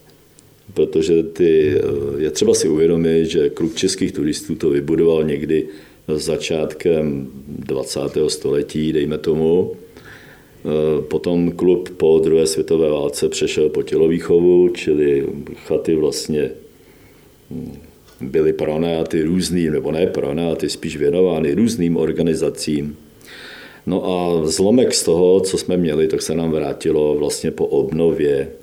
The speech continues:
klubu už teď tedy v samostatném Česku. Ovšem vrátilo se to v takovém stavu, že se s tím vypořádáváme ještě dodnes. Ale přesto se nám podařilo postavit,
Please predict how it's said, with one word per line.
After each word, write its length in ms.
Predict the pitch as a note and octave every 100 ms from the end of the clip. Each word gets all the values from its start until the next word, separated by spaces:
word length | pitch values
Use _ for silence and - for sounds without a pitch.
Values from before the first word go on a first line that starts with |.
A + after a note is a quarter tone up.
| -
klubu 580 | - D2 C#2 C#2+ C2+ - - - -
už 240 | - C#2+ -
teď 300 | - D2 -
tedy 340 | - D2 C2+ - - _ _ - _ _ - - _
v 60 | -
samostatném 640 | - D2 D2+ D2 - C#2+
Česku. 480 | C#2 C#2+ - - - - - _ _ - - _ _ - - -
Ovšem 240 | - - A#2+
vrátilo 400 | F#2+ E2+ F#2+ F#2+
se 160 | -
to 120 | -
v 60 | F2+
takovém 360 | - - F2 E2+
stavu, 540 | D#2+ - D2 D2+ D#2
že 260 | D2+ D2+ C#2+ - - - - - D#2+
se 180 | - -
s 80 |
tím 140 | - F2
vypořádáváme 720 | D2+ - F2 D2+ D#2 D2+ D#2
ještě 260 | D2+ - D#2
dodnes. 680 | C#2 C2 C2 C2 - - - _ _ - - -
Ale 120 | G2
přesto 420 | - A2 - C#3
se 160 | - A#2+
nám 200 | G#2+ F#2
podařilo 880 | F2 F#2 F#2 G2 F#2+ F#2+ F#2+ F#2+ F#2+
postavit, 880 | F2 - F2+ E2 E2+ E2 E2 -